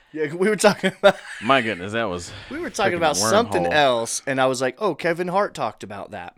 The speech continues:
Speaker 2: Mm-hmm.
Speaker 1: And then it was, "Oh, that was on Joe Rogan."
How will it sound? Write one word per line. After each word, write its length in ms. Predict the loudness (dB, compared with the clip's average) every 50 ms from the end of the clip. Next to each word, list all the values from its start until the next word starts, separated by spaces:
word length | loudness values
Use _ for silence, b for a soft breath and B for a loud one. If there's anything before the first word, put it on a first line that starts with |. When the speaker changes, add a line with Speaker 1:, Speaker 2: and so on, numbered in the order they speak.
| _ _ _
Speaker 2:
Mm-hmm. 260 | -16 -14 -14 -14 -16 -18 -20 _ _ _ _ _ _ -10
Speaker 1:
And 140 | -8 -4 -2
then 140 | -2 -2
it 100 | -2 -2
was, 400 | -2 -2 -2 -2 -2 -4 -8 -10 -12 _ -6
"Oh, 100 | -4 -2
that 160 | -2 -2 -2
was 140 | -4 -4 -4
on 180 | -4 -4 -4 -6
Joe 180 | -6 -6 -6
Rogan." 560 | -4 -2 -2 -2 -2 -2 -6 -10 -10 -14 -18